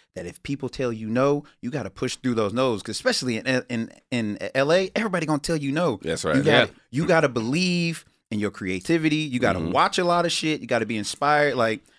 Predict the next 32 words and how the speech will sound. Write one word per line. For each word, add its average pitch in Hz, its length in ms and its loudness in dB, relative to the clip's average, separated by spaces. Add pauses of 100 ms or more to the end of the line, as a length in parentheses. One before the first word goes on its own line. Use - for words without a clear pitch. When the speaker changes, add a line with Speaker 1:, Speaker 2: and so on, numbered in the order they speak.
(140)
Speaker 1:
I 139 80 0
watch 135 240 0
the 110 60 -10
shit 120 240 -2
out 104 140 0
of 101 60 -8
Spike 101 320 -4
Lee. 95 280 -4 (240)
I 131 80 0
love 113 380 0
Steven 107 300 -4
Spielberg. 95 640 0
I 92 40 0
Speaker 2:
Mm-hmm. 92 200 2
Speaker 1:
love 113 220 4
Spike 107 340 -2
Lee. 98 220 -4 (140)
Speaker 3:
Yeah. 101 360 0 (220)
Speaker 1:
I 127 80 2
love, 127 400 2
I 110 100 -2
love 120 400 2
Edgar 113 280 0
Wright. 107 240 2
Like, 107 140 0
I 104 60 0
love 139 360 4
all 131 260 6
the, 123 160 -6
like, 113 240 0
I'm 107 260 0
reading, 139 600 2